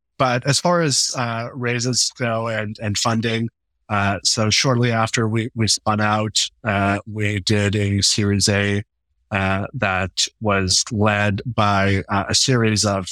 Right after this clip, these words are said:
of fintech-oriented V Cs, uh, that are backed by, uh, by financial institutions from, from around the world. We've been fortunate to have great V Cs, uh, that have been very supportive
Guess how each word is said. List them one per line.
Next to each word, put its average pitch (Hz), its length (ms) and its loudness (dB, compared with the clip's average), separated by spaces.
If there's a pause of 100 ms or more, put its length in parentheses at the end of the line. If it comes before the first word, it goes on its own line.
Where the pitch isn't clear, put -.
(120)
of 95 160 0
fintech-oriented 95 1080 -2
V 92 140 0
Cs, 95 480 0 (480)
uh, 92 400 -2
that 92 320 -2
are 95 380 2 (520)
backed 101 460 -2
by, 95 380 0
uh, 95 380 -6 (120)
by 101 320 -2
financial 98 280 -2
institutions 98 640 2
from, 95 220 0
from 95 220 0
around 92 320 0
the 90 60 0
world. 95 380 -2 (360)
We've 98 160 2
been 92 100 -2
fortunate 95 500 0
to 95 80 0
have 95 460 -2 (220)
great 104 500 0 (220)
V 98 160 2
Cs, 95 580 -2 (380)
uh, 92 400 -2
that 92 240 0
have 95 140 -2
been 95 400 0
very 98 220 0
supportive 92 800 -2